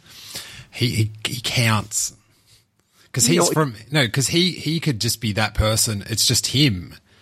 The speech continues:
Speaker 1: And he is everyone from the comics. He's everyone from the video games.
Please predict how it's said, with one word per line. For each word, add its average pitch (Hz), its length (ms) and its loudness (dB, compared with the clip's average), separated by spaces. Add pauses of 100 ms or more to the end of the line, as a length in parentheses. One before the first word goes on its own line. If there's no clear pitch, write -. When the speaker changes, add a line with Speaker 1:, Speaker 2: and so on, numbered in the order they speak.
(280)
Speaker 1:
And 92 100 -4
he 123 220 6
is 120 140 4
everyone 92 420 2
from 92 160 -6
the 87 80 -4
comics. - 460 -6
He's 117 200 -2
everyone 107 360 4
from 101 160 -6
the 92 60 -4
video 87 340 -4
games. - 520 -10